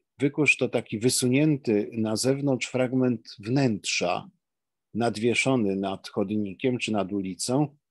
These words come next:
bo podparty wspornikami. I w ten sposób jakby wysuwa się z samej ściany, e, elewacji, e, a posiada okna i w związku z tym ten wykusz dodatkowo, e, rozświetla nam wnętrze.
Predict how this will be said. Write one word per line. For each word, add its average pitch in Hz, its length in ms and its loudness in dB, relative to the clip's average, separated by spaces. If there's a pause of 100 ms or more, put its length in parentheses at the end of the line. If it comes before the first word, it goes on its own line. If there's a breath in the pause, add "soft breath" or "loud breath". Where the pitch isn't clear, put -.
(240)
bo 113 340 2
podparty 113 680 -4
wspornikami. 113 1200 -2 (600 soft breath)
I 113 80 -4
w - 60 -8
ten 131 200 2
sposób - 500 -4
jakby 104 320 0
wysuwa 110 400 -2
się 101 280 -2
z 101 380 -2
samej 104 340 0
ściany, 113 600 0
e, - 60 -12 (580)
elewacji, 104 840 0 (440 soft breath)
e, 113 320 -4
a 160 240 2
posiada 123 540 2
okna 120 460 0
i 117 40 -4
w 98 40 -4
związku 110 340 -2
z - 120 -6
tym 117 280 0
ten 101 220 -2
wykusz 104 420 -4
dodatkowo, 107 800 0 (440 soft breath)
e, 107 360 -2
rozświetla 127 720 2
nam 98 260 -4
wnętrze. 110 840 -2